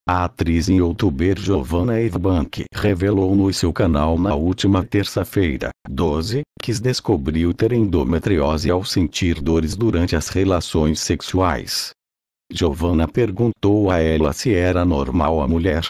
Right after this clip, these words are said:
sentir dor durante o sexo. A sexóloga disse que não, e a atriz e youtuber contou que descobriu ter a doença após um episódio desconfortável.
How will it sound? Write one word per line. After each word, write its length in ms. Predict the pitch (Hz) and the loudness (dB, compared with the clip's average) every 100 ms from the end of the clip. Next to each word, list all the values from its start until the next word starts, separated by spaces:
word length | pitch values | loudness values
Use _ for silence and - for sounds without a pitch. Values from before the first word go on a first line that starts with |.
| - | -8
sentir 600 | - 104 92 110 113 104 | -2 0 0 0 0 0
dor 360 | 87 82 82 | 0 2 0
durante 400 | 87 90 78 73 | 0 0 0 0
o 60 | 101 | -2
sexo. 580 | - 87 71 - 64 55 - _ _ _ _ - | 0 -2 -2 -6 -8 -8 -10 _ _ _ _ -4
A 80 | 95 | -2
sexóloga 800 | - 135 - 92 90 110 104 87 | -2 -4 -2 0 0 2 0 0
disse 380 | 82 82 - | 0 0 -2
que 140 | 90 101 | 0 0
não, 260 | 87 71 - - | 2 0 -2 -2
e 140 | 110 | -2
a 180 | 95 73 | 0 0
atriz 460 | 69 - 85 82 92 | -2 -2 0 2 2
e 60 | |
youtuber 680 | 92 87 - 98 65 92 92 | 2 2 0 -2 0 -2 -2
contou 560 | - 92 80 92 78 85 - | 0 0 2 0 2 0 -4
que 140 | - | -6
descobriu 800 | 101 127 123 - 87 67 80 85 | -2 -2 -2 0 0 0 0 0
ter 300 | - 95 90 | 2 2 2
a 40 | 92 | 2
doença 600 | 98 78 73 78 120 123 | 2 2 0 0 -2 -4
após 420 | - 85 101 101 | -2 0 0 2
um 160 | 98 | 2
episódio 720 | 92 - 95 80 90 104 98 78 | 2 2 0 2 2 2 0 -2
desconfortável. 1120 | 80 - 110 110 98 92 98 87 85 82 | -4 -2 -4 0 -2 -2 -2 0 0 -2